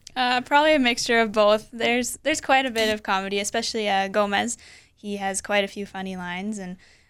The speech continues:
um, the dynamics between the characters is pretty funny. We try and accentuate that as much as possible. Um, yeah, just, I'd say Secrets is, I don't know, one of our favorites. I sing that song along with, uh, another, um,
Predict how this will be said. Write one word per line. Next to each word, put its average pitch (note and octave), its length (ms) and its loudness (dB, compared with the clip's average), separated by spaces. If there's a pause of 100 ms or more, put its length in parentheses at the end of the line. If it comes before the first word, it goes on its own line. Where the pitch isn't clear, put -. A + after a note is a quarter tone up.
(140)
um, F#3 220 -12
the G#3 100 0
dynamics G#3 500 0
between A3 300 -6
the A3 80 -4
characters G#3 540 -2
is F#3 160 -10
pretty F#3+ 200 -10
funny. F#3+ 440 -8
We F3+ 100 -14
try F#3 240 -10
and F3+ 200 -8 (520)
accentuate G#3 600 -2
that G3+ 180 -2
as G3+ 160 -8
much F#3+ 160 -10
as G#3+ 100 -8
possible. A3+ 600 -2 (440)
Um, F#3+ 420 -8 (920)
yeah, G#3 240 0
just, A#3 340 -12
I'd A3+ 200 4
say A3 400 2
Secrets C#4 440 0
is, A#3 380 -4 (680)
I F#3+ 60 0
don't G3 120 2
know, G3+ 40 0
one A#3 140 4
of A#3+ 100 4
our G#3+ 160 4
favorites. G3+ 640 0 (280)
I G#3+ 100 2
sing G#3+ 220 -6
that G#3 180 -2
song G3+ 240 -2
along F#3 240 -4
with, F#3 300 -10
uh, F#3 40 -10 (180)
another, F3+ 380 -8 (400)
um, F3+ 260 -12